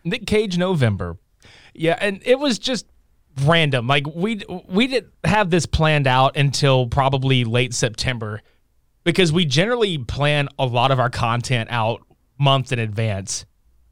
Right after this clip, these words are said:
And I didn't want to do just another month of episodes and then do, like, a Thanksgiving-based episode, 'cause we did that a couple years in a row, and it was fun, but, you know, I was like, "Let's do something different. What are we gonna do?"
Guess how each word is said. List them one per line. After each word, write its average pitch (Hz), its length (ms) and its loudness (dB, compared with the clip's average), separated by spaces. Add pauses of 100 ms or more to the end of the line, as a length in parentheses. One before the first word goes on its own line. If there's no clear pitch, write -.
(240)
And 190 140 2
I - 20 4
didn't 262 240 0
want 254 140 4
to 196 60 4
do 160 400 2
just 147 340 0
another 147 360 2
month 127 280 0
of 117 100 0
episodes 123 600 0
and 123 100 0
then 123 140 0
do, 127 160 2
like, 120 160 2
a 117 80 -6
Thanksgiving-based 120 1000 -2
episode, 123 340 -2
'cause 147 140 0
we 170 120 0
did 254 160 -6
that 226 120 0
a 147 60 -2
couple 127 260 0
years 120 240 0
in 131 80 0
a 123 40 0
row, 127 120 2
and 147 80 -2
it 170 60 -8
was 156 100 -6
fun, 123 380 -4
but, 120 200 -4 (1040)
you 143 80 2
know, 123 240 4
I 139 140 2
was 170 240 0
like, 139 240 -4
"Let's 220 220 0
do 190 160 0
something 151 380 -4
different. 123 440 -4 (920)
What 214 120 0
are 226 60 2
we 208 80 4
gonna 190 220 4
do?" 127 400 2